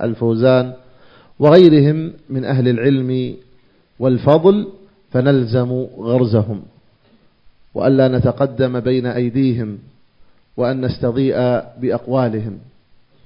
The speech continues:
وأن نعرف لهم قدرهم، وأن نحفظ لهم مكانتهم. أسأل الله جل وعلا كذلك مما يذكر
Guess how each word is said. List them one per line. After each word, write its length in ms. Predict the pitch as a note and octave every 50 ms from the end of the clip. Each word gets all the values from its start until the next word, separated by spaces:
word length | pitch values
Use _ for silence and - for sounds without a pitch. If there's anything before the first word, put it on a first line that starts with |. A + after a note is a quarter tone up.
| _ - -
وأن 220 | - C3+ C3 B2+ C3
نعرف 460 | B2+ C3+ C#3 A#2 B2 B2 B2 A#2+ B2
لهم 280 | A#2+ B2 A#2+ A#2+ A2
قدرهم، 680 | G#2+ - C#3 C#3+ C#3 D3+ C#3+ D3 C3 C#3+ D3+ D#3 D3 C3
وأن 220 | A#2+ A2+ B2 B2
نحفظ 360 | B2 C3 - - - A#2+ A#2 A#2
لهم 480 | B2 B2+ C#3 B2+ C3+ D#3 F3 F#3 G3 - _ _ _ _ -
مكانتهم. 800 | A2+ A#2 - - A#2+ A#2 A#2 A#2+ A2+ - A#2 A2 A2+ G#2 F2+ C#2+ - - _ _ - _ _ _ _ - - _ - _ _ _ _ _ _ _ _ _ _ - - _ _ _ _ _ _ _ - - - - _ _ -
أسأل 220 | D3+ D3+ - C#3
الله 360 | C3+ C#3 C3+ C3+ C#3 C3 C3 B2
جل 260 | A#2 C3 B2+ B2+ B2
وعلا 360 | A#2+ A#2 A2 - C3 C3 C3
كذلك 560 | B2+ - C#3 C#3 D#3+ E3 D#3+ D#3 D3+ - -
مما 520 | C#3 C#3 D3 C#3+ C#3 C3 B2+ B2 B2 A2 - -
يذكر 680 | C3+ D#3 D#3+ C3+ B2+ - C#3 B2+ B2 A#2+ B2 A#2+ B2